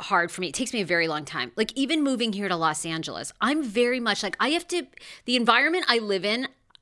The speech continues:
like, it has to give me energy. I have to feel it. And when, years ago, when I moved to Washington, D C, and it gave me my career, everybody that listens to me now, I could feel it. Like, when I,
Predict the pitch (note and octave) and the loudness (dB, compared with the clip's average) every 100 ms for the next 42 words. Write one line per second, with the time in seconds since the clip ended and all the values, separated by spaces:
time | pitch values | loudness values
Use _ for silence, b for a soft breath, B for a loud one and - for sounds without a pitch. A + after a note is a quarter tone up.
0 | - A#3+ - A3 G3+ A#3+ B3+ F#3+ A#3+ G3 | -4 -4 0 -2 0 0 0 -2 -2 -2
1 | G3 F3+ F3 D#3+ D#3 E3+ F#3 A3 - A#3 | -2 -2 -4 -4 -6 -4 0 0 -2 -6
2 | - G3+ C3 A2 - B B B B A#3+ | -2 -2 -2 -4 -10 B B B B 2
3 | A#3+ B3 B3 A#3+ A3+ A3 C4+ D4+ D#4 A#3+ | 4 4 2 0 -4 -2 0 0 2 2
4 | G#3 G3 G3 - F#3+ E3+ E3+ G3+ F#3 F#3 | 2 2 0 0 2 2 2 -4 -4 -4
5 | E3 E3 - D3 C#3+ F3 E3 _ - G3 | -4 -2 -4 -4 -4 -4 -4 _ -4 0
6 | F3+ F3+ E3 E3 D3+ - D#3+ E3+ F3 C#3 | 2 2 0 2 0 -2 -6 0 2 2
7 | D3 _ - - _ E3+ E3+ F#3+ F3+ F3 | -2 _ -18 -18 _ -4 0 4 4 4
8 | D#3+ D#3+ F3+ F3 F3 - F3 D#3 D3+ E3+ | 2 0 0 0 -2 -4 -6 -4 -2 0
9 | D3+ D3 _ _ _ _ _ _ - - | 0 -2 _ _ _ _ _ _ -20 -16
10 | - G3 G#3 F3 F#3+ D3 - G#3 - G3 | -4 -2 -2 -2 -2 -2 -2 -2 0 2
11 | G3+ A#3+ | 2 2